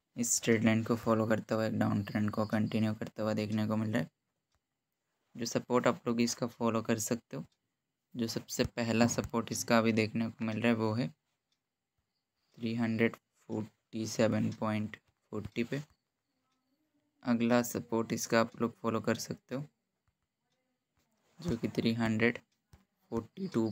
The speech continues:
पॉइंट ज़ीरो फ़ाइव पे देखने को मिल रहा है।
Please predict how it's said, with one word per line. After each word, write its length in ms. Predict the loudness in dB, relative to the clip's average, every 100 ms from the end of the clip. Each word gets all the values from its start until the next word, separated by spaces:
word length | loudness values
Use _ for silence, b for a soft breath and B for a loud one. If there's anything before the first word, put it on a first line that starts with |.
| 0
पॉइंट 280 | 2 2 -2 -8 -4
ज़ीरो 440 | -2 0 0 0
फ़ाइव 240 | 0 -4 -4
पे 100 | -4
देखने 340 | -2 -2 -2 -6
को 120 | -4
मिल 140 | -4 -2
रहा 140 | -2
है। 100 | -4